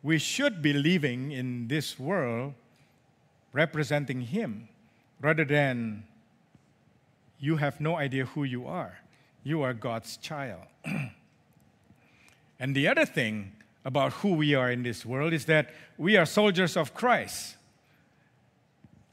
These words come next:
And soldiers accept every condition that was given to them. So a commanding officer command his corporal to say, "Tonight you will be staying in the tent."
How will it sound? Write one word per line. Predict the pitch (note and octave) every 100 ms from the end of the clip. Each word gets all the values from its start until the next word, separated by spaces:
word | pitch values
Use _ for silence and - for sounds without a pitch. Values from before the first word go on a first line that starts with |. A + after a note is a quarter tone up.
| _ -
And | C#3+ C#3+
soldiers | - A#3 C4+ C#3 B2+ A#2 C3+ - - _ _ _ -
accept | D#3 - - B3+ F3 - - - -
every | G#3+ D#3+ F#3+ G3+
condition | E3 D#3 E3 F3 D#3+
that | C#3+
was | C#3
given | A#2+ D#3 D3
to | C3+
them. | C3+ D3 F2+ G2 - _ _ _ _ _ _ _ _ _ -
So | - E3+
a | D#3
commanding | F3 E3+ G#3 A#3 F#3+
officer | E3+ D3 C#3 A#2+ G#2+ D3 - - _ _ _ _ _ _
command | - C#3 G3 F3+ E3
his | C#3+ -
corporal | - B3 - C3 A#2 B2 - - - -
to |
say, | B2+ C#3+
"Tonight | C3 D3 D#3+ B3 C4 -
you | D3+
will | D#3
be | D3+ D3+
staying | - E3+ E3 D#3+ D#3
in | D3
the | B2+
tent." | - E3 E3+ A2